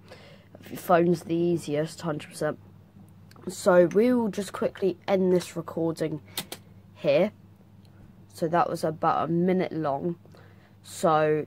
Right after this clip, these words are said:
as you can see, it says game clip recorded, show your friends. So now we just wait for that to, um, upload, um, upload to Xbox Live, and then I will see you in a little bit. I will see you then.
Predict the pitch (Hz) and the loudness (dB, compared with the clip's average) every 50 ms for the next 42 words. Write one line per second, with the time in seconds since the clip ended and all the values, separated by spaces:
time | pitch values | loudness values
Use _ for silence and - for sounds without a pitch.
0 | - - 180 196 180 - 196 190 - 170 - - - 165 160 - - - - 175 | -2 2 2 2 2 0 -4 -6 -6 -8 -12 -8 -6 -6 -6 -6 -8 -8 -8 -10
1 | 160 - - 190 190 190 185 180 165 165 180 151 - - - - - - - 165 | -10 -6 -4 -2 -2 -2 -2 -2 -4 -4 -6 -8 -8 -10 -16 -18 -16 -12 -10 -10
2 | 151 156 151 - 160 151 147 - - 190 170 160 151 147 151 147 - - 175 185 | -10 -10 -8 -8 -8 -10 -8 -8 -4 -4 -2 -2 -2 -4 -6 -8 -6 -2 0 0
3 | 185 196 185 - - - - - - - - - - - - - - 185 180 180 | 0 0 -2 -4 -10 -20 -20 -20 -20 -20 -20 -20 -20 -18 -4 2 4 6 6 6
4 | 180 175 - - - 190 202 208 214 208 202 202 180 196 185 - - - 175 170 | 6 6 2 0 -2 0 2 2 2 2 0 0 -2 -2 -4 -4 -6 -10 -10 -10
5 | 165 185 214 247 226 180 170 190 - - - - - - - - - - - - | -2 2 4 6 6 6 4 0 -4 -10 -16 -18 -18 -18 -20 -20 -20 -20 -8 -2
6 | - 202 190 180 175 175 - - - - 196 180 - - - - - 202 185 175 | 2 2 4 4 4 2 0 0 -2 0 0 0 0 -2 -8 -12 -6 -2 0 2
7 | 175 170 170 180 170 160 - - - - - - - - 147 170 165 165 160 165 | 2 2 2 0 0 -2 -6 -12 -20 -20 -20 -14 -6 0 2 4 4 4 2 0
8 | 160 156 - - - - - - - - 180 - - - 180 190 180 175 170 170 | -2 -4 -6 -12 -20 -20 -14 -4 0 2 2 2 0 -2 0 2 2 4 4 2
9 | 170 165 - - - 180 175 165 156 165 151 - - 175 - - 190 190 185 185 | 0 -2 -4 -2 0 0 2 2 0 -2 -2 0 0 0 0 2 2 4 4 4
10 | 170 - 180 175 160 - - - - - - - 185 185 170 170 165 160 160 160 | 2 2 0 0 0 -2 -4 -10 -16 -16 -10 -4 -2 0 0 0 0 -2 -4 -6
11 | - - - - - - - - - - - - 156 160 170 170 170 170 165 - | -8 -14 -20 -20 -20 -20 -20 -20 -20 -14 -8 -4 -4 -2 0 0 0 0 -2 -2
12 | - 156 175 170 160 170 - - - - - 220 214 196 185 185 180 175 175 175 | 0 0 0 0 -2 -4 -10 -12 -14 -10 -8 -6 -6 -2 0 2 4 4 4 2
13 | - - - - 165 170 165 165 170 165 165 170 - - 175 165 - - - - | 0 -4 -8 -8 -6 -4 -2 -2 -2 -2 -4 -6 -4 -2 -2 -2 -2 -2 -6 -12
14 | - - 160 160 156 156 151 151 147 151 151 - - 160 160 165 165 165 160 151 | -10 -6 -4 -4 -2 -2 -4 -4 -6 -8 -12 -12 -10 -8 -6 -6 -6 -6 -6 -8
15 | 151 151 156 | -8 -10 -14